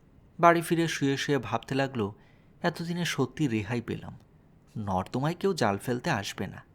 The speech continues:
পরের দিন ভোরে ঝাড়ুদার এলো নর্দমা পরিষ্কার করতে। এসে দেখল, একজোড়া ছেঁড়া জুতো আটকে নর্দমা বন্ধ হয়ে আছে। বলা বাহুল্য, জুতোর মালিককে চিনতে বেগ পেতে হলো না।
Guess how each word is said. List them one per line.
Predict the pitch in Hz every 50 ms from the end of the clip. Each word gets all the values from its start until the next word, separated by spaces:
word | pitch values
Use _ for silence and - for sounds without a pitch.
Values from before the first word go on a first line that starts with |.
| - _ - _ _ _ _ - - _ _ - - - - - _ - _ _ - _ _ - - - - - - _ _ - - - -
পরের | - 175 185 208 226 214
দিন | 220 233 240 202
ভোরে | - - 147 135 151 202 247
ঝাড়ুদার | 226 139 - - - 127 123 131 131 135 139 143
এলো | - - 117 110 135 175
নর্দমা | 175 120 95 101 - - 113 123 160
পরিষ্কার | - - 120 101 95 - - - 101 -
করতে। | - - - - - - - - - - - _ _ _ _ _ _ _ _ -
এসে | 123 135 - - 151
দেখল, | 123 120 117 - - 135 110 98 98 - - - - - - - -
একজোড়া | - 143 147 147 - - 165 165 165 156
ছেঁড়া | 156 - - 135 127 127 147 151
জুতো | 123 - 110 104 104 135 156
আটকে | 185 - - 101 95 - - - 165 175
নর্দমা | 131 104 98 98 - 113 117 151 190 160
বন্ধ | 113 104 101 101 - 113
হয়ে | 113 101 107 95 -
আছে। | - - - - - - - _ _ _ _ _ _ _ _ _ _ _ _ _ _ -
বলা | 117 107 110 113 110
বাহুল্য, | 107 104 98 98 - 127 120 123 113 104 107 - - - - - - - - _ 123
জুতোর | - 135 143 - 185 196 175
মালিককে | 143 117 113 117 123 - - 139 135
চিনতে | - - 117 107 104 107 165 190
বেগ | 185 135 117 107 - -
পেতে | - 107 98 - 101
হলো | 95 95 92 - - -
না। | - - -